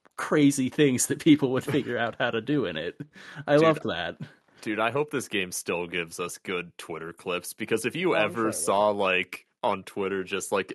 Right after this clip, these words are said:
Speaker 2: Japanese text and Breath of the Wild together, you knew something bonkers was
Speaker 1: You were
Speaker 2: about
Speaker 1: in
Speaker 2: to
Speaker 1: for a good
Speaker 2: happen.
Speaker 1: twenty seconds. <laughs>
Speaker 2: It was gonna be the silliest twenty seconds of your life. <laughs>
Speaker 1: Ugh.
Speaker 3: You knew it. It's, um,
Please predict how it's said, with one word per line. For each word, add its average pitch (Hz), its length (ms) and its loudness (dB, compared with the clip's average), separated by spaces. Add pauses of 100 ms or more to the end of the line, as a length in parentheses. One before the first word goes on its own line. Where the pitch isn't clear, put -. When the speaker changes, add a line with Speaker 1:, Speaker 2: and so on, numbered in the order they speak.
Speaker 2:
Japanese 107 640 -2
text - 640 -2
and 98 180 0
Breath 101 280 -4
of 107 80 -14
the 104 80 2
Wild 104 440 2
together, 107 680 2 (240)
you 127 220 -2
knew 135 160 2
something 127 500 0
bonkers 98 520 -4
was 95 120 -4
Speaker 1:
You 277 60 8
were 320 120 8
Speaker 2:
about 233 100 10
Speaker 1:
in 233 120 10
Speaker 2:
to - 0 -
Speaker 1:
for 196 220 8
a 160 60 8
good 147 280 6
Speaker 2:
happen. - 0 -
Speaker 1:
twenty 143 380 2
seconds. - 800 -4 (120)
<laughs> - 120 -8
Speaker 2:
It - 200 -2
was 226 180 4
gonna 165 280 0
be 160 140 2
the 135 180 0
silliest 135 600 0
twenty 117 280 -2
seconds 101 440 -4
of 95 140 -4
your 87 140 -12
life. 98 640 -4
<laughs> 147 60 -2 (680)
Speaker 1:
Ugh. - 340 -12 (580)
Speaker 3:
You 147 160 -6
knew 143 220 -4
it. 107 220 -8
It's, - 420 -14
um, 117 600 -10